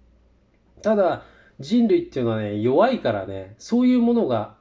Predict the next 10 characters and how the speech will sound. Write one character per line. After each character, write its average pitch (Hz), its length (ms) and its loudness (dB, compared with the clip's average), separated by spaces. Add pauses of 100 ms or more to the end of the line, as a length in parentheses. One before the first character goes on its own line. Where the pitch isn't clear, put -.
(1000)
な 247 220 0
い 214 160 -4
と 190 400 -4 (200)
ダ 139 140 0
メ 180 140 2
な 135 100 0
ん 104 80 -4
だ 104 120 -4
な 156 120 -4
っ 202 120 -12